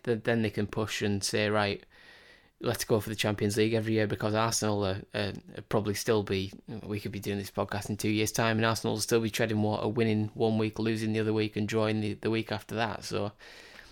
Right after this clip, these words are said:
them and Spurs, they can probably target, um,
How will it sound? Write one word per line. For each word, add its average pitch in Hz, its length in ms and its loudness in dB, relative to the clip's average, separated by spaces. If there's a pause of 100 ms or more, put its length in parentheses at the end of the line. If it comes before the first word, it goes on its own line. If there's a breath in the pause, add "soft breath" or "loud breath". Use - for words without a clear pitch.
(200 loud breath)
them 123 460 2 (220)
and 104 320 0
Spurs, 117 500 2
they 113 80 2
can 113 120 -2
probably 110 260 2
target, 110 540 0 (220)
um, 101 480 -4